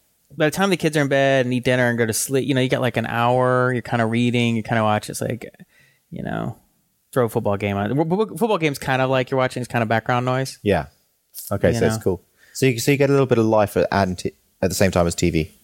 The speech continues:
Speaker 1: Yeah. So I, but we haven't been doing it as much just because, yeah, I don't know, football <laughs> season. I've been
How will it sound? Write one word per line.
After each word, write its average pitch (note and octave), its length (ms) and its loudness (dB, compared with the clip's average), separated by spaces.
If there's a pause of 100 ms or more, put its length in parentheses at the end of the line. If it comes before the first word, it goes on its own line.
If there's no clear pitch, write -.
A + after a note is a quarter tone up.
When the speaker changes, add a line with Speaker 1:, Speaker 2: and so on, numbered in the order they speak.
(160)
Speaker 1:
Yeah. C3+ 420 0
So D3 200 -2
I, D3 360 0
but D3 140 0
we D#3 100 0
haven't E3 120 0
been C3+ 80 0
doing B2 180 0
it A2+ 40 0
as G#2+ 100 -4
much G#2+ 180 -2
just - 160 -8
because, G#2 520 -2 (1300)
yeah, C3 140 0
I - 40 2
don't A2+ 80 0
know, G2+ 80 -4
football A#2+ 300 0
<laughs> - 80 -4
season. D3+ 300 0
I've - 100 -8
been - 140 -6